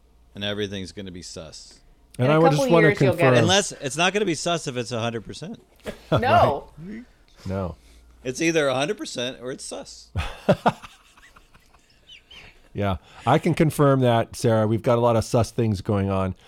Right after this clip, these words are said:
Speaker 2: Most things that dads do, besides tell dad jokes, could be in that sus category,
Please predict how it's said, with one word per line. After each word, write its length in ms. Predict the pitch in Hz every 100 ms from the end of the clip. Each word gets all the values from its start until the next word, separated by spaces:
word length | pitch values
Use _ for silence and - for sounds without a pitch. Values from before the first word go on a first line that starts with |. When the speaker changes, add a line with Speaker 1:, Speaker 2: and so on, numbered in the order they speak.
| - - -
Speaker 2:
Most 300 | 160 - -
things 300 | 208 190 -
that 180 | 139 101
dads 360 | 131 143 107
do, 360 | 92 107 98 98
besides 460 | 104 127 127 127
tell 220 | - 123 110
dad 300 | 110 107 95
jokes, 460 | 101 92 - - - _ _ _ -
could 120 | - 143
be 120 | 151
in 80 | 135
that 180 | 120 98
sus 300 | 131 120 -
category, 760 | 123 117 104 104 87 87